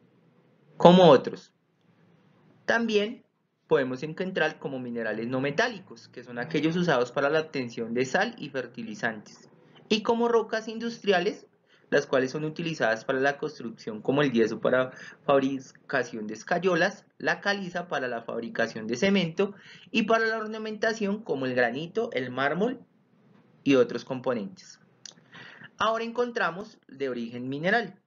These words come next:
que son el hierro, el oro, el cobre, el petróleo, el silicio,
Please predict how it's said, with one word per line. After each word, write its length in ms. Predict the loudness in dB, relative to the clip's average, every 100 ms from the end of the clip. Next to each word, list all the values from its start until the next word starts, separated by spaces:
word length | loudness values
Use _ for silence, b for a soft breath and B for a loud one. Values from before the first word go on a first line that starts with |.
| _ -16
que 140 | -12
son 240 | -8 -6 -2
el 160 | 2
hierro, 500 | 4 4 4 -2 -6 -8
el 240 | -6 0
oro, 320 | 2 2 0
el 220 | -4 -6 0
cobre, 560 | 4 4 2 -6 -8 _ _ _ _
el 180 | -2 0
petróleo, 720 | -2 -2 0 0 0 -6 -10
el 160 | -10 -10
silicio, 600 | -8 -4 -4 -4 -8 -12